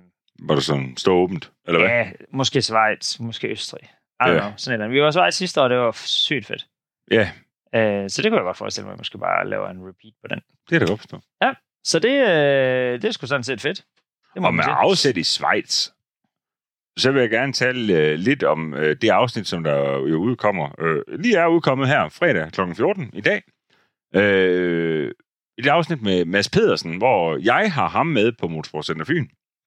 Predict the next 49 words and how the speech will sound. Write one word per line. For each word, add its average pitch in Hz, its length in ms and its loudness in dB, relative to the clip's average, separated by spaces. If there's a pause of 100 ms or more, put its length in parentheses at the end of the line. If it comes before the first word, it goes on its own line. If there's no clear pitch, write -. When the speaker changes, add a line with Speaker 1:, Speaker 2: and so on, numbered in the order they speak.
(460)
Speaker 1:
Øh, 82 680 2 (440)
et 110 80 2
nyt 131 100 4
Speaker 2:
Her 135 60 2
kører 175 260 2
de 156 140 2
altså 127 160 0
noget 143 220 -2
ægte 190 340 0
vogn. 139 220 2
Jeg 113 100 -6
fik 127 180 -8
lige 135 120 -6
preview 131 420 -2
på 131 140 0
det 104 120 -4
jo. 73 100 -14 (460)
Speaker 1:
tre 160 140 0
hundrede 165 140 2
og 135 40 2
seks - 380 -2 (240)
G 147 40 0 (220)
T - 80 0
I. 185 120 2 (540)
Speaker 2:
Kæft, - 440 -8
mand. - 160 -16 (720)
Speaker 1:
Og - 80 0
C 78 160 0
treogtres 117 500 2
har 98 80 0
der 78 100 2
fået 80 180 -4
monteret 80 340 0
spær. - 440 -2 (440)
Speaker 2:
Ja. - 60 -2 (600)
Jamen, 135 140 -4
det 101 100 -12
bliver 135 180 0
næsten - 260 -10
ikke - 120 -20
bedre. - 260 -6 (140)
Speaker 1:
Nej, 92 180 2
vel? 139 340 2
Speaker 2:
Nej. - 220 -4 (400)
Speaker 1:
Der 101 80 0
sker 165 200 2
alt 175 100 0
muligt 165 220 0
fedt, 185 240 0